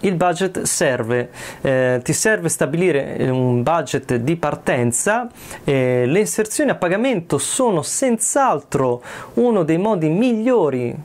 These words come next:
per portare il tuo libro davanti agli occhi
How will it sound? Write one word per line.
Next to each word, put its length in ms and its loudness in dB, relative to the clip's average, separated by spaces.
per 580 2
portare 420 0
il 80 -4
tuo 120 2
libro 380 0
davanti 680 0
agli 260 0
occhi 460 0